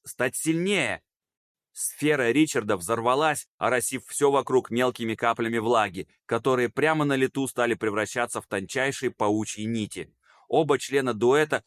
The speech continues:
синхронно хлопнули и повернули ладони, после чего отбежали в сторону, и ни одна паутинка не прилипла к их коже и одежде.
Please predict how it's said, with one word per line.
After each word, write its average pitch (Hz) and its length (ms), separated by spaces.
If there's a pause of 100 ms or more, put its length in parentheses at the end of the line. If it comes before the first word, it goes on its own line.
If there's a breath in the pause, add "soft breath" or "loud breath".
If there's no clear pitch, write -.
(140)
синхронно 135 640
хлопнули 139 680
и 131 100
повернули 135 500
ладони, 120 540 (200)
после 127 280
чего 135 240
отбежали 123 480
в 123 60
сторону, 98 500 (140)
и 117 100
ни 131 120
одна 135 320
паутинка 123 540
не 107 140
прилипла 117 460
к - 80
их 110 160
коже 135 320
и 107 160
одежде. 104 600